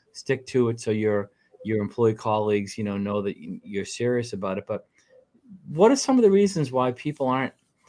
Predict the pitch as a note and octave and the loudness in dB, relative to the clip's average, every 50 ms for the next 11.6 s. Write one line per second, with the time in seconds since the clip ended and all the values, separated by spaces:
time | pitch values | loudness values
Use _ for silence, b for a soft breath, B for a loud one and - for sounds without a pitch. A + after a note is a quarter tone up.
0 | _ _ _ - A#2+ A#2 A2+ A2 G#2+ G#2+ G2 A#2 A#2+ B2 B2+ B2 - A#2+ G#2+ G#2 | _ _ _ -4 -2 0 0 0 -2 -2 -2 0 2 4 2 2 0 -2 -2 -2
1 | G2+ F#2+ A2 G#2+ A#2+ A#2+ A2+ A2 G#2+ - - _ _ _ _ _ _ - - - | -2 -4 -4 -4 -2 0 0 -2 -4 -8 -14 _ _ _ _ _ _ -14 -10 -6
2 | B2 A#2+ A2+ A2+ G2 G2+ B2 C3 C3+ C3 C#3 B2+ A#2+ A2+ G#2+ G#2 A2 - _ _ | -6 -4 -4 -4 -4 -4 -4 -4 -2 0 0 0 2 0 -2 -4 -8 -12 _ _
3 | _ _ _ _ _ A#2+ A#2 A#2+ C3+ C3 C3 - C3+ B2 A#2 A#2 A2+ A2 G#2+ A2 | _ _ _ _ _ -6 0 0 0 0 0 0 0 0 2 2 0 0 0 0
4 | G#2+ A2+ B2 B2 - - A#2 A#2 A2+ - - A#2+ A#2 A#2 A#2 A#2+ A2+ A2 G#2+ G#2+ | 2 2 2 0 0 -2 -4 -4 -4 -2 -2 0 0 0 0 0 0 2 2 0
5 | A2 A2 - A2 G2+ G#2+ A#2 A2+ - - A#2+ A2+ A2 G#2+ G#2+ G2+ - A2+ A2+ A2 | 0 -2 -2 -4 -2 -2 -2 -4 -2 -2 -2 -2 -2 -2 -4 -2 0 0 2 2
6 | A2 A2+ G#2+ G#2+ G#2+ G#2 G2 - - A2+ A2 G#2+ - - G#2+ - - A2+ A#2 A2+ | 2 0 0 -2 -2 -4 -6 -6 -4 -4 -4 -4 -4 -8 -8 -6 -4 -2 -2 -2
7 | A2 A2 - A2+ G#2 G2+ G2 - - G#2 - b b b b b b b _ - | -2 -4 -6 -8 -10 -10 -10 -12 -16 -20 -20 b b b b b b b _ -12
8 | G#2+ G#2 G2 - A2 A2 A#2 A2+ A2+ B2 A2+ A2 G#2 G#2 G2+ G2+ G2+ - - B2 | -10 -10 -8 -8 -6 -6 -6 -4 -4 -4 -4 -2 -2 -2 -4 -4 -4 -4 -2 0
9 | A#2+ A#2+ A#2+ A2+ G#2+ G#2 G#2 G2+ G2+ G2 G2 G2 - - C#3 A#2+ G#2 A2+ A2 G#2+ | 0 0 0 0 -2 -2 -2 -2 -2 -2 -4 -4 -2 -2 -2 0 0 -2 -2 0
10 | A2 G#2+ G#2 G2+ - A2 G2 - - C3+ B2 B2 - A2+ G#2+ G#2+ G2+ G2 G#2 G#2 | 0 0 0 -2 -2 -4 -4 -4 -4 -4 -4 -4 -4 -4 -4 -4 -4 -4 -4 -4
11 | G#2 - - G2 F#2+ - - A#2 A#2 A2 A2 - | -4 -4 -6 -8 -10 -8 -4 -2 -2 -2 -2 -4